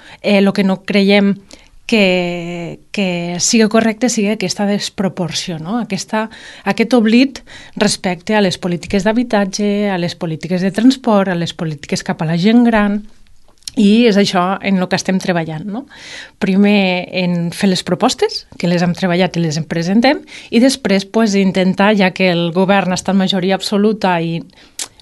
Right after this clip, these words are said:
no necessita dels nostres vots per a portar a terme les seves polítiques,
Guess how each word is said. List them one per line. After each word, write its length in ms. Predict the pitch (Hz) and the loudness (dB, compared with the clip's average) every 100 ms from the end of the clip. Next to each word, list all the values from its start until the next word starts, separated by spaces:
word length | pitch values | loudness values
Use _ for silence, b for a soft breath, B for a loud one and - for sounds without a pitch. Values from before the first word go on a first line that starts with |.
| 202 | 2
no 140 | 214 | 2
necessita 560 | 214 214 208 262 - 185 | 2 2 2 2 2 2
dels 160 | 175 196 | 4 2
nostres 320 | 196 202 196 | 0 -2 -2
vots 240 | 196 - | -2 -2
per 140 | 170 160 | -4 -4
a 60 | 165 | -6
portar 240 | - 180 | -4 -4
a 80 | 196 | 0
terme 280 | 190 180 156 | -2 -2 -4
les 160 | 156 - | -6 -6
seves 240 | 175 175 | -6 -4
polítiques, 600 | 208 208 208 214 240 - | -2 -2 -2 -2 -2 -4